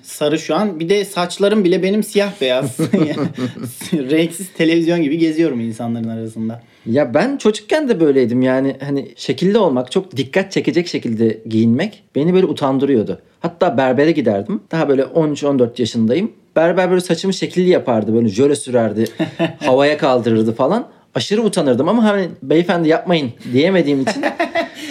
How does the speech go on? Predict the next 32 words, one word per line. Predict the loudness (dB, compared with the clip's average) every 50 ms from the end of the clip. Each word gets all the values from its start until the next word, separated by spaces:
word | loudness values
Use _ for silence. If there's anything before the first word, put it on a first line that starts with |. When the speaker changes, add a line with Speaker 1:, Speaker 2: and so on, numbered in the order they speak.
| -8 -8 -4 -2
Speaker 1:
<laughs> | -2 0 0
"Beyefendi | 0 0 0 0 0 0 0 0 0 -2
ne | -2
yapıyorsunuz?" | -2 -2 -4 -4 -6 -6 -6 -6 -8 -8 -8 -8 -8 -10 -6 -4
<laughs> | -4 -2 -2 -4 -6 -6 -6 -6 -6 -6 -2 0
Speaker 2:
O | 2 4
yüzden | 4 4 2 2 2 2 2 0 -2 -8 -14 -16
berberden | -14 -2 0 2 4 4 4 4 2 2 2 2 0 2 2
böyle | 2 2 2 2
koşarak | 0 0 0 0 0 0 0 -2 -4
çıkıp | -8 -10 -6 -6 -6 -6 -6 -12 -4
ondan | 0 2 2 4 2 2
sonra | 0 0 -2 -2
saçımı | 0 0 -2 0 0 0 2
hemen | 2 2 2 0 0 -2 0
bozardım. | 2 2 2 2 2 0 0 -2 -4 -10 -10 _
Yani | -2 0 0
şekilde | 0 0 -4 -4 -4 0 2 2
olmaya | 2 4 2 2 0 0
bu | 2
kadar | 0 2 2 2 0 -2 -6 -4 -2
uzak | -2 0 0 0 -2 -2 -2
bir | 0
insandım. | 0 0 0 -2 -4 -4 -2 -4 -6
Şu, | -8 -10 -12 -8 -4 -4 -4 -4 -4 -8 -12 -12 -6
aslında | -4 -4 -4 -2 -2 -2 -2
şu | -2 0 0 0
anki | 2 2 2 2 2
halim | 2 2 0 0 -2 0
en | 2 2
şekilli | 2 2 0 -2 -2 0 2 2
halim. | 2 2 0 0 0